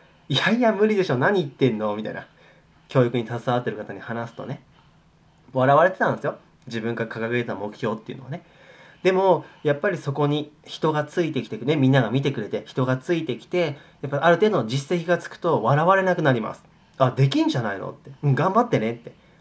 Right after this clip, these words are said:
応援してくれる人が増える。そう。だから、目標を口に出すっていうのはすごく怖いことでもあります。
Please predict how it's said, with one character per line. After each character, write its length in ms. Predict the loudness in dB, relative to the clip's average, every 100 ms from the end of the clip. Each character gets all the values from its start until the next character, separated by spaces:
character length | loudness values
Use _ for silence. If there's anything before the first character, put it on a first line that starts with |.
| -2
応 200 | 4 6
援 60 | 6
し 60 |
て 100 | 2
く 100 | 0
れ 60 | 2
る 60 |
人 80 | 2
が 120 | -2 -4
増 80 | -6
え 40 |
る。 140 | -6 -14 _ _ _ _
そ 240 | -10 -10 -10
う。 480 | -20 -20 -20 -6
だ 100 | -2
か 80 | 2
ら、 380 | 4 4 2 -2 -12 -4
目 280 | 0 0 -2
標 220 | 0 2
を 100 | 2
口 340 | -2 -8 -2
に 80 | 0
出 120 | 2 0
す 140 | -2
っ 20 |
て 240 | -6 -8 -12
い 60 |
う 20 |
の 60 | -12
は 100 | -14
す 240 | -12 -4
ご 140 | 0 0
く 120 | -2
怖 300 | -4 0 2
い 80 | 0
こ 100 | -2
と 120 | -4
で 60 | -6
も 100 | -12
あ 40 |
り 80 | -12
ま 160 | -12
す。 80 | -14